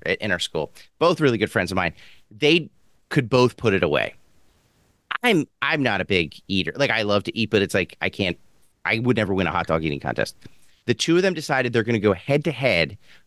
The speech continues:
for who could eat the most food. <laughs> They both had, I think, seven full plates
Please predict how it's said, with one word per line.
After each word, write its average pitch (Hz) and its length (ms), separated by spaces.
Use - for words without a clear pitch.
for 117 140
who 156 300
could - 320
eat 117 260
the 113 100
most 104 440
food. 98 600
<laughs> - 100
They 139 220
both 131 460
had, 127 480
I 107 120
think, 123 280
seven 127 640
full 123 400
plates - 640